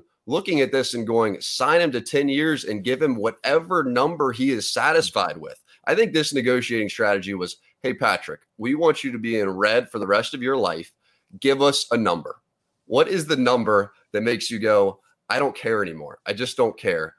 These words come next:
And I think that was a half a billion dollars. And listen, he may make another half a billion in off-field endorsements. Uh, so I think this guy, when it comes to money, it's gonna be the last thing he worries about over his lifetime.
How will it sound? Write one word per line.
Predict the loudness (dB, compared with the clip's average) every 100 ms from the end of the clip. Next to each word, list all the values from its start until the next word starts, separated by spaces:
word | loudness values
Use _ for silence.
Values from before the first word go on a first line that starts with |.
| _
And | 0
I | 2
think | 2 0
that | 0 2
was | 2 0
a |
half | 0 -2 -2
a |
billion | -2 -2 0
dollars. | 2 2 2 -2 -8 _ _
And | -4
listen, | -2 0 -2 -8 _
he | -4
may | -2
make | 0 0 0
another | 0 2
half | 2 2 0
a |
billion | 2 2 2 0
in | 2
off-field | 0 0 -4 -4
endorsements. | -2 -4 -4 -8 -16 -16 -18 _ _
Uh, | -2 0
so | 4 4
I | 6
think | 4
this | 0 2
guy, | 4 4
when | 2 0
it | -2
comes | -4 -4
to |
money, | 0 2 0
it's | -4
gonna | -6 -6
be |
the | -2
last | 0 0 -2
thing | -8
he | -10
worries | -6 -6 -6
about | -8 -8 -8 _ _ -8
over | -6 -4
his | -6 -4
lifetime. | -4 -4 -10